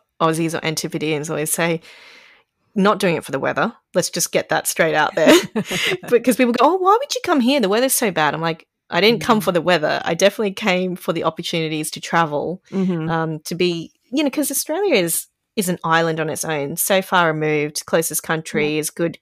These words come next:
Speaker 1: couple of hours away, you know, to cross Australia alone takes, like, five hours."
Speaker 2: Yep.
Speaker 1: So you come to London, you can get to Paris in two hours on a train.
Speaker 2: Yes,
Speaker 1: Is
Speaker 2: exactly.
Speaker 1: just wild. Like, it's just, like,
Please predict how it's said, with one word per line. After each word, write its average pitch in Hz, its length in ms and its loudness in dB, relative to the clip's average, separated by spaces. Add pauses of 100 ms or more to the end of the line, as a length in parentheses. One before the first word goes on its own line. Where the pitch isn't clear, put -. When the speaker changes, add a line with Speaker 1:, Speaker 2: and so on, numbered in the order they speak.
Speaker 1:
couple 160 380 -2
of 139 80 0
hours 160 360 2
away, 156 480 0 (540)
you 202 140 2
know, 156 160 4
to - 120 -4
cross - 380 2 (160)
Australia 151 400 0
alone 175 260 2
takes, - 340 -4
like, - 160 -8
five 135 280 -4
hours." - 360 -4
Speaker 2:
Yep. 170 200 -2
Speaker 1:
So 185 300 2 (800)
you 240 80 -6
come 302 180 4
to 233 120 -4
London, 190 600 0
you 220 120 -6
can 285 160 -6
get 339 160 -4
to 311 100 -6
Paris 196 540 0
in 175 260 -4
two 208 240 -2
hours 185 240 0
on 170 100 -4
a 160 60 -4
train. 180 580 -2 (400)
Speaker 2:
Yes, 196 320 -10
Speaker 1:
Is 185 40 -12
Speaker 2:
exactly. 180 460 -2
Speaker 1:
just - 440 0 (640)
wild. 165 640 0
Like, 170 220 -2
it's - 180 -8
just, 180 180 -6
like, - 280 -6